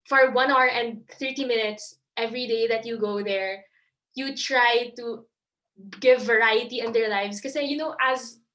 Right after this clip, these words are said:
patients, you kind of are st-, you're basically kind of stuck, siguro, in a normal routine. You guys break that routine for them. You give them the fun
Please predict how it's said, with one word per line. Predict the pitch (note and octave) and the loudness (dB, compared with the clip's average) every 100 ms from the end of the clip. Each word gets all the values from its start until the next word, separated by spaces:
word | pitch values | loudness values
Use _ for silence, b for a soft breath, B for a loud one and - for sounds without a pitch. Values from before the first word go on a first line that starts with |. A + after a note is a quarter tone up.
| - | -2
patients, | D#4+ G4 D4 A#3 - - | 0 2 0 0 -4 -8
you | C4 C#4+ | -4 -4
kind | C#4 C4 C4+ | -2 -2 0
of | C4 A#3+ | 0 2
are | A#3 | 0
st-, | - - - B3 | 0 -6 -12 -6
you're | D#4 C#4 G#3 | -4 -6 -4
basically | C4+ D4+ C#4+ C#4 | -4 -4 -6 -4
kind | C4+ | -4
of | B3 | -4
stuck, | - - G#3 G3+ - | -8 -6 -6 -6 -14
siguro, | - B3+ A#3 A#3+ A#3 C4 | -16 -10 -4 0 0 -2
in | - A#3 | -6 -6
a | A3 | -6
normal | G#3+ G#3+ G#3+ G#3+ G#3 | -4 -4 -4 -4 -6
routine. | A3 A3 G#3+ G#3+ G#3 G#3+ B B B B _ | -10 -10 -6 -4 -4 -8 B B B B _
You | B3 D#4+ E4 | 0 2 4
guys | C4+ C4+ C#4+ C#4 - | 4 4 2 0 -6
break | G#3+ C4+ D4 | 0 0 2
that | B3 A#3+ A#3+ | 0 0 -2
routine | B3+ A#3 A#3 | -8 -6 -6
for | A#3 A3+ | -2 -2
them. | G#3 G3 G#3+ | 0 -2 -4
You | B3 | 2
give | B3+ B3 | 4 4
them | C4+ C#4 | 2 2
the | B3+ B3 | 2 0
fun | - A3+ | 0 -2